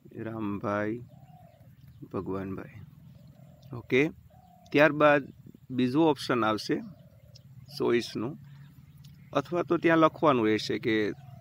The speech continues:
ધોરણ કેટલામું છે તે. અહીંયા, અ, લેશો એટલે અગિયારમું હોય, અગિયાર એ હોય, અગિયાર બી હોય, અગિયાર સી હોય, અથવા બારમું હોય.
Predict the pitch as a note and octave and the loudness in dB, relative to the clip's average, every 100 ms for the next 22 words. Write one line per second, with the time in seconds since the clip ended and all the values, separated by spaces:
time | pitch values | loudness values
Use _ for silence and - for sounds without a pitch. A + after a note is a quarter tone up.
0 | - B2 B2+ B2+ - A#2+ A#2+ C3 B2 A#2+ | -12 -8 -8 -10 -10 -2 0 0 -2 0
1 | A2 G#2+ G#2 - G2+ - - - - - | 0 0 -2 -4 -8 -8 -14 -16 -20 -20
2 | - - - - C3+ C3+ D3+ D#3+ D#3+ - | -20 -20 -20 -12 -2 0 2 2 0 -6
3 | - - C3+ B2+ C#3+ - C#3 A#2 B2 - | -14 -4 0 2 0 2 0 0 -2 -2
4 | A#2+ A#2 B2+ B2 B2 B2 A2+ A2 A#2 G#2 | -2 0 2 2 0 0 0 0 -2 -2
5 | G#2+ G#2 A2+ A2+ A2+ A2 G#2+ G2+ G2+ G#2 | 0 2 2 2 0 0 -2 -2 -2 -2
6 | G2 A2 A#2 A2+ G#2 G2 G2+ G#2+ - - | -2 -2 -2 -2 -2 -2 -4 -6 -6 -6
7 | A2+ A2+ G#2+ G2+ - - _ - - C#3 | -2 0 0 -2 -6 -20 _ -20 -10 -8
8 | - E3+ D3+ D3 G#2+ F#2+ G2 - | -2 0 4 4 4 -2 -6 -10